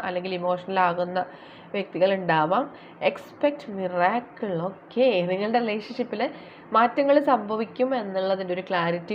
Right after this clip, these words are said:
കൂടിയാണ് ഈ ഒരു ക്ലൂയിലൂടെ നമുക്ക് ലഭ്യമാകുന്നത്. നിങ്ങളുടെ റിലേഷൻഷിപ്പിൽ തീർച്ചയായിട്ടും ഒരു മിറാക്കിൾ സംഭവിക്കാനുള്ള ചാൻസസ് ഉണ്ട്. ഓക്കെ, റീഡിങ്ങിൽ നമുക്ക് റീച്ചിങ് ഔട്ട് ലഭിച്ചിട്ടുണ്ട്, അതുകൊണ്ട് തന്നെ അത് നിങ്ങൾക്ക്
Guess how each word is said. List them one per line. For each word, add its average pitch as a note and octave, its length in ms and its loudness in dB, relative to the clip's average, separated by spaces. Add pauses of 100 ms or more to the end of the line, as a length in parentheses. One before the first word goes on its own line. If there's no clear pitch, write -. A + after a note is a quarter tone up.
കൂടിയാണ് F3 500 0
ഈ E3 80 0
ഒരു E3+ 120 -2
ക്ലൂയിലൂടെ E3 480 -2 (100)
നമുക്ക് E3 320 -4 (200)
ലഭ്യമാകുന്നത്. E3+ 680 -4 (1080)
നിങ്ങളുടെ D#4 280 4
റിലേഷൻഷിപ്പിൽ B3 520 2 (140)
തീർച്ചയായിട്ടും A3 560 0 (120)
ഒരു F#3+ 160 -2
മിറാക്കിൾ F3+ 340 -2 (140)
സംഭവിക്കാനുള്ള E3+ 680 -2 (100)
ചാൻസസ് E3+ 520 -4
ഉണ്ട്. D3 260 -2 (160)
ഓക്കെ, F3+ 240 0 (460)
റീഡിങ്ങിൽ F#3+ 400 -2
നമുക്ക് F#3 240 -2 (220)
റീച്ചിങ് F#3+ 380 -4 (100)
ഔട്ട് E3+ 220 -2 (120)
ലഭിച്ചിട്ടുണ്ട്, F3+ 560 -4
അതുകൊണ്ട് F3+ 360 -2
തന്നെ A3 220 -2
അത് G3+ 120 -2
നിങ്ങൾക്ക് F3 280 -4